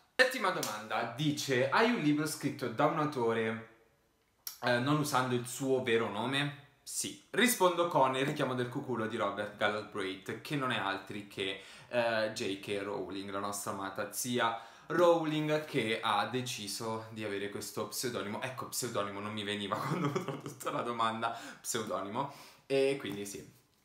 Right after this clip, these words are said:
Il richiamo del cuculo. Ottava domanda. Hai un libro con il nome di un personaggio nel titolo? Sì, sì. Cress di Marissa Meyer. Questo è il terzo libro delle Cronache Lunarie. E appunto Cress è uno dei personaggi all'interno della serie.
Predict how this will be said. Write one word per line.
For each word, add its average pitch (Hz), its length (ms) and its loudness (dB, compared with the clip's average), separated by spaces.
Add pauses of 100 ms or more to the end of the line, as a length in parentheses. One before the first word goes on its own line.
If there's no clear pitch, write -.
(600)
Il 110 60 -2
richiamo 101 220 -4
del 95 140 -6
cuculo. - 460 -10
Ottava 277 340 6
domanda. 113 540 2
Hai 254 160 6
un 226 80 2
libro 196 400 2
con 151 320 4
il 147 200 0
nome 151 220 2
di 147 80 2
un 139 140 2
personaggio 131 880 0
nel 120 400 -4
titolo? 156 640 0
Sì, 123 680 -4
sì. 107 540 -6
Cress 175 560 4
di 131 140 0
Marissa 117 340 -2
Meyer. 104 260 -4
Questo - 280 0
è 113 40 0
il 110 60 -6
terzo - 300 -2
libro 120 280 0
delle 107 220 -4
Cronache 117 320 -4
Lunarie. 107 460 -2
E 180 80 6
appunto 120 400 0
Cress 101 340 -4
è 107 40 -4
uno 101 160 -6
dei 113 120 -4
personaggi 98 840 -8
all'interno 98 680 -6
della 98 200 -6
serie. 92 540 -8